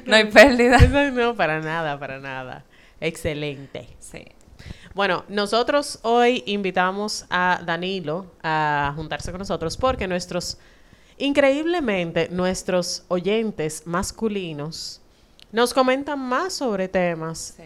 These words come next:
Speaker 2: que, que para que nosotros debatamos. Qué chulo. O sea, pero las mujeres se me están quedando atrás,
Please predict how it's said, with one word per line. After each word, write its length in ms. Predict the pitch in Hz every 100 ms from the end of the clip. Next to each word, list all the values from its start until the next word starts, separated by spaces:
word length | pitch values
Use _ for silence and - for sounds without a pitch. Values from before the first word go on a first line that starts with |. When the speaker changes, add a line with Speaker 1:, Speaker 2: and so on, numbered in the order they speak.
| 151
Speaker 2:
que, 500 | 180 175 160 156 -
que 400 | - 170 156 143 -
para 180 | 170 170
que 80 |
nosotros 360 | 170 175 170 196
debatamos. 640 | 185 185 170 147 139 151
Qué 180 | - 170
chulo. 560 | 170 170 185 254 180 151 _ -
O 60 | 165
sea, 280 | 175 156 156
pero 400 | 170 160 135 - -
las 120 | 156
mujeres 280 | 165 165 175
se 80 | 208
me 60 |
están 180 | 208 196
quedando 340 | 196 185 190 160
atrás, 420 | - 139 131